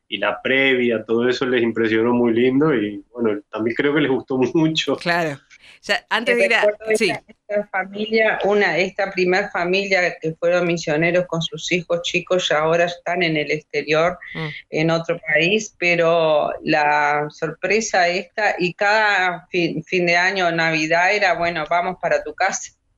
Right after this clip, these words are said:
Speaker 2: <laughs>
Speaker 3: Ya era como la segunda fa-, la familia en Uruguay que los recibía en esas fechas, ¿no?
Speaker 2: Claro, claro.
Speaker 3: Entonces, esto de la, de, también interesante esto, como decía, eh, Gustavo,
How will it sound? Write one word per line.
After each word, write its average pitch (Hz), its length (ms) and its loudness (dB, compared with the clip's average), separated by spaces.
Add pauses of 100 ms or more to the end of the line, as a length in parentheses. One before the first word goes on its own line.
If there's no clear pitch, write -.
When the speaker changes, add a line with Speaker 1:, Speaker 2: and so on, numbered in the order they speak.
Speaker 2:
<laughs> 185 580 -4
Speaker 3:
Ya 185 60 2
era 208 160 2
como 233 220 2
la 196 120 2
segunda 196 500 -4
fa-, 180 200 -2
la 190 100 -4
familia 208 480 -2
en 208 80 -2
Uruguay 185 480 0
que 202 120 0
los 180 140 0
recibía 165 460 0
en 180 80 0
esas 170 320 -2
fechas, 160 440 -4
¿no? - 20 -14
Speaker 2:
Claro, 156 360 -2 (300)
claro. - 160 -2
Speaker 3:
Entonces, 208 420 0
esto 220 380 -4
de 190 120 -12
la, 170 260 0 (120)
de, 170 280 0
también 185 480 0
interesante 196 880 0
esto, 180 400 -2
como 156 440 2
decía, 165 800 0
eh, 151 320 2
Gustavo, 196 600 0